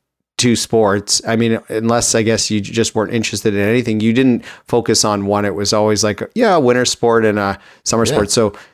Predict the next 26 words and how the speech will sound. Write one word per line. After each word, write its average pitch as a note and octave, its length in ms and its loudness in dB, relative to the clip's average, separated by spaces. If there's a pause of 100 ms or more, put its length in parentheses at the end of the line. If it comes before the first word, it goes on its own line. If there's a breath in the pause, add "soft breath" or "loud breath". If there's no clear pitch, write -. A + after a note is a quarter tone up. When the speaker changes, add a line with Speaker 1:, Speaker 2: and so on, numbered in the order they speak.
(120)
Speaker 1:
so, A2+ 220 2
so A2 640 -2
ho-, - 260 -8 (140)
hockey D#3+ 420 0
and A#2+ 80 2
baseball A#2 340 0
always A2+ 340 2
went A2 180 -2
well G#2 240 0
together G2+ 360 -2
'cause G2+ 180 -6
they A2+ 80 0
were G2 100 0
kinda G#2 240 -4
opposite F#2+ 540 -2
seasons. - 680 -8 (960)
Speaker 2:
Exactly, G2 640 -4
and C#2+ 120 -8
that's F2+ 180 -2
what F2 140 -4
I've E2 100 -2
been D2+ 220 -6
kind D#2+ 200 -8
of C2+ 80 -12
preaching D#2+ 380 -10
here, D#2+ 420 -4